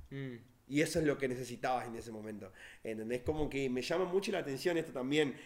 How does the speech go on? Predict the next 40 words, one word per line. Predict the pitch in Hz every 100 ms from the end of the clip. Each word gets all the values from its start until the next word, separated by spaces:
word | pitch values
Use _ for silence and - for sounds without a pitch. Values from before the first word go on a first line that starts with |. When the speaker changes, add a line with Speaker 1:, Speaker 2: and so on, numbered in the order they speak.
| - -
Speaker 2:
eh, | 131 123
de | 123
cómo | 147 160 170
la |
iglesia | 156 165 165 165
de | 151
Pérgamo | 165 175 156 151
en | 156
ese | 165
momento, | 156 135 170 160 190 165 - - -
eh, | 139 135 123 117
tenía | 131 143 175 165
que | 156 143 123
realmente | 131 156 160 170 160
sostenerse | 143 - 135 165 180
en | 151
lo | 127
que | 123
necesitaban. | 117 113 113 143 123 92 -
Speaker 1:
Mm. | 139 151 131 - - -
Speaker 2:
Y, | 127 135
Speaker 1:
Sí | 131
o | 143
sí. | 151 139 131
Speaker 2:
y, | 151 147
y |
morir | 143 143 139 190 247
a | - 151
un | 175 208
contexto, | 202 160 143 139 214 - - 170 180 240 -
y, | 143 131 123
y | 143
esto | 165 208 180
nos | 139 -
lleva | 175 165
mucho | 175 208 180
al | -
contexto | 135 170 165 - 135
de | 147
hoy, | 165 143